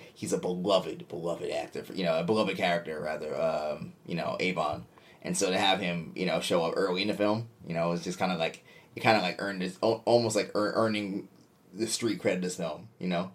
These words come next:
to have him, you know, <laughs> have him there. And, and it's, and it's, and it's also a Wire, it's also a Wire reunion too, because, 'cause, uh, 'cause, uh, M B J is a, is a, uh,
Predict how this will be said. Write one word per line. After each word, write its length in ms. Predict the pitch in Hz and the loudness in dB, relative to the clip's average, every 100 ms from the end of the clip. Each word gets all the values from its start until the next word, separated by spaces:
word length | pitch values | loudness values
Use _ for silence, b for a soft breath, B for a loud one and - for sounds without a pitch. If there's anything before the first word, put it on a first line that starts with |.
| - | -4
to 60 | |
have 200 | 95 92 | 2 2
him, 200 | 85 82 - _ _ | 2 -4 -10 _ _
you 100 | - | -4
know, 220 | 92 95 - B B B B | 0 0 -2 B B B B
<laughs> 440 | B B 151 117 | B B -2 2
have 280 | - 123 123 | 4 8 6
him 80 | 113 | 6
there. 160 | 107 110 | 4 6
And, 120 | 151 | 10
and 120 | 160 | 10
it's, 100 | 160 | 10
and 100 | 202 294 202 | 8 8 10
it's, 200 | 196 196 | 12 12
and 120 | 208 | 12
it's 100 | 202 | 12
also 240 | 240 240 | 12 12
a 40 | 196 | 12
Wire, 260 | 185 185 | 12 12
it's 80 | 160 | 12
also 260 | 196 202 180 | 12 12 12
a 40 | |
Wire 220 | 170 175 | 12 12
reunion 380 | 160 165 214 131 | 12 10 6 4
too, 180 | 135 190 | 6 6
because, 520 | 110 107 104 95 - b b b | 6 6 4 4 -4 b b b
'cause, 200 | - 117 | 6 6
uh, 200 | 117 113 110 117 | 6 4 2 6
'cause, 200 | 131 117 | 8 8
uh, 360 | 117 107 107 - - | 6 4 0 -4 -2
M 100 | 123 | 2
B 100 | 117 | 2
J 340 | 107 156 151 | 10 12 12
is 140 | 117 107 | 10 8
a, 160 | 113 | 6
is 280 | 107 113 110 | 8 6 6
a, 200 | 110 107 | 6 6
uh, 380 | 107 104 98 98 | 6 4 4 2